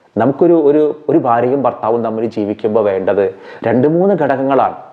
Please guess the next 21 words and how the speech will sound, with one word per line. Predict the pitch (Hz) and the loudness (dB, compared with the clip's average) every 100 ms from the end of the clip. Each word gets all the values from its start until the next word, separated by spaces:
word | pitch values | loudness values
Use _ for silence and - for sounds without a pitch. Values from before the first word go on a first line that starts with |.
| - - - - | -20 -20 -8 0
ഒന്ന്, | 147 214 | 2 2
സ്നേഹഭാഷ | - 117 113 127 120 135 - | 0 -6 -4 -2 0 0 0
അറിയണം. | 104 90 92 - - - | -4 -4 -6 -10 -20 -4
എൻ്റെ | 151 190 214 | 0 2 4
ഭർത്താവിൻ്റെ | 135 - 131 131 131 131 131 131 - - - | 2 0 2 2 2 0 0 -4 -18 -20 -16
സ്നേഹഭാഷ | - 117 113 123 123 - | -4 -2 0 0 0 0
എന്താണെന്നൊരു | 120 113 117 127 120 117 113 | 0 2 2 2 2 2 2
ഭാര്യയായി | 107 104 110 120 120 127 | 2 2 4 4 4 4
എനിക്കറിഞ്ഞില്ലെങ്കിൽ | 117 107 - 107 120 127 110 104 90 - - - | 2 -2 -2 0 2 2 0 -2 -6 -10 -10 0
പിന്നെ | 202 | 2
എന്തിനാണ് | 202 185 196 190 | 2 2 0 0
ഇത്രയും | 170 143 147 143 | -2 0 -2 0
കാലം | 131 127 120 | -2 -2 -4
ജീവിക്കുന്നത്? | 104 101 113 117 107 101 101 - - - - | -4 -4 -2 -2 -2 -4 -8 -20 -20 -20 -4
കല്യാണം | 143 160 180 170 | 2 4 4 2
കഴിഞ്ഞൊരു | 170 160 | 2 2
ഏഴ് | 139 151 170 | 4 4 2
വർഷത്തിനകമൊക്കെ | 156 131 - 151 160 139 135 - | 2 -2 -4 -4 -4 -2 -2 -2
ഇത് | 123 | -4
മനസ്സിലാവും | 110 107 147 123 117 143 | -4 -2 0 2 4 2
ചിലർക്ക്, | 131 110 107 - | 2 2 2 -2